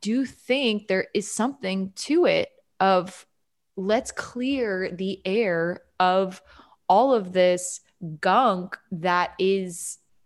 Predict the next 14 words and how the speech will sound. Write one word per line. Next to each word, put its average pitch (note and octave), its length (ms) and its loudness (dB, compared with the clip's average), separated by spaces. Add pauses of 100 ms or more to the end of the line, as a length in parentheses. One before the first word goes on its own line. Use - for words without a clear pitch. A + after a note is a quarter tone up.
(260)
our F3 220 -2
egos, - 640 -2
essentially, - 800 -2
is F3+ 140 -2
what G#3 120 0
I G#3 60 4
really G3+ 340 4
think F3 420 -6 (380)
is G3 400 2 (160)
what G3 200 0
it's A#3+ 140 -2
trying B3 180 -2
to B3 40 -2
heal. - 400 2